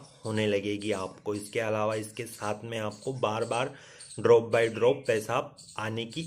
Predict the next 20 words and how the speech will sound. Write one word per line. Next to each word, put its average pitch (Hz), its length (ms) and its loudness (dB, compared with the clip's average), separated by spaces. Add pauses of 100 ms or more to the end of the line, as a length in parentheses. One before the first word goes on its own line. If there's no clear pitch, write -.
(100)
इच्छा - 300 -4
होती 117 540 -2
रहती 107 340 0
है 110 80 0
और 120 280 0
उसमें 147 420 -8
ब्लड 113 340 0
भी 135 120 -4
हल्का 110 320 -2
फुल्का 117 360 -6 (240)
आ 120 160 2
जाएगा। 90 440 -2 (400)
और 113 280 0
introlevels 139 760 4 (120)
tenesmus 127 680 0
cutting 135 400 0 (120)
before, 123 440 -2 (140)
after 131 440 0 (100)
और 131 160 0 (100)
during, 113 440 0